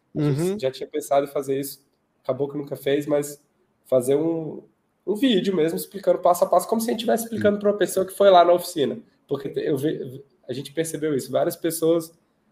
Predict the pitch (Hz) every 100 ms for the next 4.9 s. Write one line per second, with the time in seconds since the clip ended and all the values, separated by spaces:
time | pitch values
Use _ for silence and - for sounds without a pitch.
0 | _ _ _ - 127 143 180 175 170 _
1 | _ _ - 131 185 185 165 147 151 170
2 | 135 170 - 170 156 127 165 170 151 -
3 | 170 180 - 165 151 165 170 139 131 170
4 | 160 - 180 180 160 170 196 -